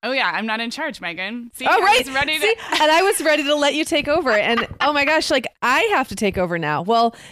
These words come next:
Speaker 2: it's kind of funny because even though I'm supposed to be driving the outline or the bus, you're the one who made the outline. But
Speaker 1: I know, I
Speaker 2: because
Speaker 1: tried not to,
Speaker 2: you
Speaker 1: but I
Speaker 2: tried.
Speaker 1: couldn't re-, I
Speaker 2: You couldn't
Speaker 1: couldn't
Speaker 2: help yourself.
Speaker 1: resist.
Speaker 2: It's fine. Well, we, so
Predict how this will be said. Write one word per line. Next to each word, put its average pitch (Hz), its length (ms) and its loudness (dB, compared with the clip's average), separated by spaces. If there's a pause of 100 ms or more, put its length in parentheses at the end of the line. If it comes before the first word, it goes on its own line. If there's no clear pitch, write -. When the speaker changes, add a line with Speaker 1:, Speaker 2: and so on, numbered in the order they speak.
(120)
Speaker 2:
it's 226 140 -2
kind 277 180 0
of 269 80 0
funny 226 200 0
because 202 260 -2
even 214 200 -2
though 208 100 0
I'm 196 80 -2
supposed 208 160 -4
to 202 60 -10
be 202 60 -2
driving 175 260 0
the 170 80 0
outline 165 440 -2
or 185 140 -2
the 156 180 -4
bus, 165 260 0
you're 180 120 -2
the 165 80 -4
one 160 120 -2
who 175 80 -2
made 156 160 -2
the 156 100 0
outline. 139 520 -2
But 175 220 0
Speaker 1:
I - 40 -6
know, 196 140 -2
I 185 60 0
Speaker 2:
because 180 120 -6
Speaker 1:
tried 214 260 -6
not 180 220 -8
to, 190 120 -10
Speaker 2:
you 202 60 -4
Speaker 1:
but 190 80 -8
I - 20 -8
Speaker 2:
tried. 160 300 2
Speaker 1:
couldn't 190 260 -12
re-, 170 260 -14
I 185 60 -6
Speaker 2:
You 202 60 -4
couldn't 247 220 0
Speaker 1:
couldn't 269 80 -4
Speaker 2:
help 294 160 -2
yourself. 190 380 0
Speaker 1:
resist. - 120 -16
Speaker 2:
It's - 200 -10
fine. 165 480 -2
Well, 208 280 2
we, 202 180 -2
so 226 240 -2